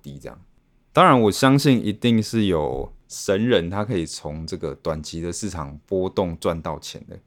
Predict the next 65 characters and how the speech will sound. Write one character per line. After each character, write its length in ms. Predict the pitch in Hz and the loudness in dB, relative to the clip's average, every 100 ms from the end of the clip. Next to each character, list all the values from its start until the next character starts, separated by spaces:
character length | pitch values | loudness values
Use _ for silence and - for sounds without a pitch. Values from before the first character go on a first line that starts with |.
| _ _ _ _ _ | _ _ _ _ _
可 100 | 90 | -8
是 140 | 110 | -4
毕 160 | 123 110 | -2 0
竟 180 | 110 | 0
那 60 | 107 | 0
样 180 | 104 95 - | -2 -4 -4
的 160 | 82 | -4
人 260 | 76 71 76 | -2 -6 -8
应 80 | 95 | -6
该 160 | 95 92 | -4 -4
是 160 | 101 | -6
非 160 | 82 90 | -6 -6
常 140 | 80 | -6
少 240 | 78 - 71 | -8 -10 -10
数。 240 | - 85 | -4 0
那 100 | 104 | 2
你 140 | 131 127 | 4 4
也 80 | 95 | 2
可 160 | 110 | 0
以 60 | 98 | -2
回 240 | - 90 | -2 -4
顾 200 | 90 110 | -2 -4
一 60 | 92 | -4
下 240 | 101 90 | -4 -6
说 320 | - 85 82 _ - | -6 -8 -8 _ -10
你 120 | 95 | -6
自 140 | - | 0
己 80 | 127 | 0
操 260 | 87 - 110 | 0 2 2
作 200 | 123 98 | 2 0
的 40 | |
绩 200 | - 90 | -2 -10
效 200 | - 82 | -6 -6
嘛， 80 | 78 | -6
你 80 | 78 | -6
可 120 | 117 | -4
以 60 | 104 | -2
拿 200 | 85 90 | -2 -4
你 160 | 85 | -6
百 160 | - 82 | -6 -4
分 140 | 107 | -2
之 100 | 123 | -2
十 220 | 139 - | -2 -2
的 100 | 90 | -2
资 240 | 95 - 110 | 0 -2 -4
金 340 | 110 104 113 - | 0 -2 -2 -4
来 100 | 92 | -4
做 180 | 101 127 | -2 -2
这 40 | 113 | 0
种 160 | 104 - | -2 -2
短 220 | 82 80 | -4 -4
期 180 | - 87 | -10 -8
的 120 | 101 | -6
操 200 | 110 101 | -2 -2
作， 200 | 107 95 | -2 -6
你 180 | 85 82 | -8 -12
看 260 | - 147 110 | -12 -8 -8
你 120 | 82 | -6
到 180 | 95 107 | 0 0
底 340 | - - 78 82 | -2 -10 -14 -12
有 100 | 80 | -8
没 140 | 90 | -6
有 120 | 92 82 | -6 -4
办 200 | - 90 | -4 -4
法 140 | 73 | -6